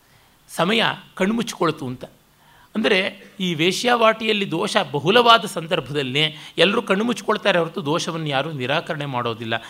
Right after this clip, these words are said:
ಆ ರೀತಿಯಾಗಿ ಆಯಿತು ಅಂತ. "ಇಂದೋ ಪ್ರಯಾತೆ ಕೃತರಾತ್ರಿ ಭೋಗೆ", ಚಂದ್ರನು ಮುಳುಗುವ ಹೊತ್ತಾಯಿತು, ಅಂದರೆ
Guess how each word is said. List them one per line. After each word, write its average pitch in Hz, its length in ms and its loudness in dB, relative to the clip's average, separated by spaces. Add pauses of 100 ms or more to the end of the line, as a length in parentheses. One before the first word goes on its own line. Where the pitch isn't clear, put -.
(200)
ಆ 135 140 8
ರೀತಿಯಾಗಿ 131 600 -4 (220)
ಆಯಿತು 123 320 -2
ಅಂತ. 110 220 -10 (1200)
"ಇಂದೋ 160 340 2
ಪ್ರಯಾತೆ 131 720 2
ಕೃತರಾತ್ರಿ 156 640 0
ಭೋಗೆ", 135 500 -4
ಚಂದ್ರನು 180 460 -4
ಮುಳುಗುವ 151 420 -2
ಹೊತ್ತಾಯಿತು, 127 540 -2 (440)
ಅಂದರೆ 135 440 -6